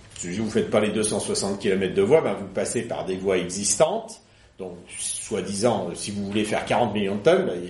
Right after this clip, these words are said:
c'est pas possible. La deuxième chose qu'il faut savoir, c'est que cette voie existante, elle est exactement identique à celle qui est au Brenner en Autriche ou celle qui est au Gotthard en Suisse.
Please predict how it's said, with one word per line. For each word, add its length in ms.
c'est 180
pas 100
possible. 340
La 100
deuxième 420
chose 260
qu'il 120
faut 120
savoir, 320
c'est 160
que 60
cette 220
voie 160
existante, 560
elle 80
est 80
exactement 480
identique 520
à 80
celle 360
qui 280
est 100
au 80
Brenner 400
en 200
Autriche 600
ou 80
celle 300
qui 180
est 40
au 160
Gotthard 840
en 100
Suisse. 540